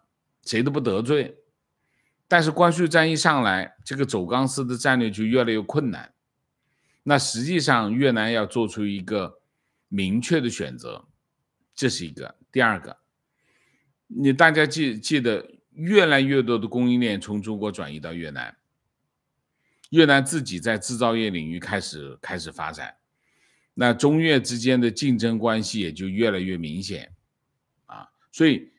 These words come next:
理论上来说，双方都应该开始防备对方。就越南在做的事情，中国其实也在做。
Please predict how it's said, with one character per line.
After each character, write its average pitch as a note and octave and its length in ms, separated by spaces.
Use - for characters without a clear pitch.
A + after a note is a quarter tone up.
理 F#2+ 260
论 E3+ 220
上 C#3+ 200
来 G#2 140
说， A2+ 380
双 D#3+ 400
方 D3 440
都 E3 220
应 D#3 240
该 C#3+ 220
开 C#3 260
始 D#2 240
防 D#2 320
备 A2+ 180
对 D#2+ 200
方。 B1+ 280
就 D3 140
越 G#3+ 240
南 D3+ 200
在 D#3 160
做 D#3 220
的 C3 80
事 C3 180
情， G2+ 240
中 C3+ 160
国 B2 140
其 A2 180
实 G#2 160
也 D2+ 120
在 E2+ 180
做。 F2+ 300